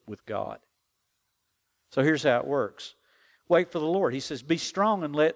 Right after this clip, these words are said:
and let your heart take courage." Yes, wait on, wait for the Lord. What did, what did, listen, think about it. What did Moses do when he was standing in front of the Red Sea?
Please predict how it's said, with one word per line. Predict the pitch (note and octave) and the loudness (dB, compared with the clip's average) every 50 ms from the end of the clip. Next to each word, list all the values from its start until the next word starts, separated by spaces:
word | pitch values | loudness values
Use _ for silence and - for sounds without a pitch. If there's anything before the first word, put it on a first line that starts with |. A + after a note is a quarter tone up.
| - - - | -2 -10 -6
and | D3 C3+ C#3 C#3 | -4 -4 0 4
let | D3 E3+ F3+ E3 D3+ | 4 4 4 4 2
your | C#3+ D3 | -2 -4
heart | C#3 - F3+ F3 E3 - - | 0 2 2 2 2 2 -2
take | - D3 C#3+ - | -4 -4 -4 -4
courage." | - - G#3 A#3 A#3 D#3+ B2+ A#2 | -6 -4 -4 -2 -2 -4 -4 -4
Yes, | D#3+ F#3+ G#3 - - | -4 -4 -4 -6 0
wait | D3+ C#3 D3 D#3+ F3 | 2 4 4 4 2
on, | F3 E3+ F3+ F#3+ F3+ - | -2 -4 -4 -8 -10 -12
wait | - B2+ C3+ C3 B2 - - - | -6 -2 2 2 2 2 -2 -4
for | - F#3+ | -6 -4
the | F#3 G#3+ | -2 -2
Lord. | G#3+ A3 G#3+ A3+ B3 B3 A3 - F#3 F#3+ - _ _ _ _ _ _ _ _ _ _ _ _ - - - | -2 -2 -2 -4 -4 -6 -8 -8 -10 -12 -18 _ _ _ _ _ _ _ _ _ _ _ _ -20 -2 2
What | - D4+ C4+ | 4 4 6
did, | B3 A3 - - - - - - | 4 2 0 -2 -8 -20 -2 0
what | - E4 D#4 | 2 4 4
did, | E4 A#3+ E3+ - - | 2 0 -2 -2 0
listen, | G3+ A#3 G3+ - - - - _ _ _ | 2 2 2 0 -4 -12 -16 _ _ _
think | - D3+ C#3+ - | -2 -2 -2 0
about | E3+ C3+ G#2+ E2+ F2 - | 0 -2 -2 -2 -4 -8
it. | - - _ _ _ _ _ _ _ _ _ _ _ _ _ _ - | -12 -16 _ _ _ _ _ _ _ _ _ _ _ _ _ _ 2
What | D#4 D#4+ | 2 2
did | C4 A#3 D#3 | 2 0 -4
Moses | C#3 C#3 C#3+ D3+ D#3 D3 - A#2+ - - | 0 0 2 2 0 -2 -6 -10 -10 -8
do | - B2 G#2+ G#2 | -6 -6 -6 -4
when | G#2 A#2 A#2+ A#2+ | -4 -4 -4 -4
he | C3 | -4
was | A#2+ A2+ - | -4 -6 -6
standing | - - C#3+ C#3+ C3+ C3 A2+ | -6 -6 -6 -6 -6 -8 -10
in | G#2+ | -8
front | - - C3 B2 | -4 -2 -2 0
of | B2 G#2 | -2 -2
the | G#2+ | -2
Red | A2 A2+ G#2+ G2+ - | -2 -2 -4 -4 -6
Sea? | - - G2+ G2+ F2+ F2 F#2+ | -10 -10 -10 -10 -10 -12 -18